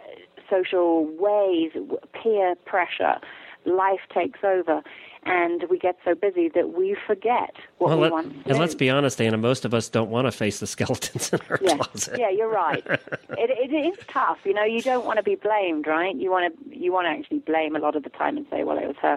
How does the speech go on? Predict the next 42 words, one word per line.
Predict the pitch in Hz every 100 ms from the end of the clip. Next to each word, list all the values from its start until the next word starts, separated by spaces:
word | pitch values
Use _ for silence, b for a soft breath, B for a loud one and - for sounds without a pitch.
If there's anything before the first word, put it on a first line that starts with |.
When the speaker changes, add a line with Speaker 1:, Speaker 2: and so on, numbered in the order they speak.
| -
Speaker 1:
fault," | 156 147 B B B
rather | 160 160 151
than |
looking | 156 - 151
inside. | 147 147 170 156 147 B B B
And | -
that, | 214 208 -
that | 190
is | 190 180 -
the | 170
key. | - 156
You're | 151 170
qu-, | - 202 190
you're | 180
quite | - 208 185
right. | 175 -
And | 233
it | -
gets | 285 -
scary. | - 208 175 170 B B B
And, | 269 285
and | 285 294
a |
couple | 294 - 403
of | 370
my | 277 247
friends | 233 220 208 196
even | 190 185 185
have | 185 -
said | 190 180
with | 175
the | 185
animal | 180 185
communication, | - 190 175 190 180 185
"I | 196
don't | 233 226
wanna | 233 254
know | 269 285
what | 226
my | 180
animals | 165 160 156
are | 151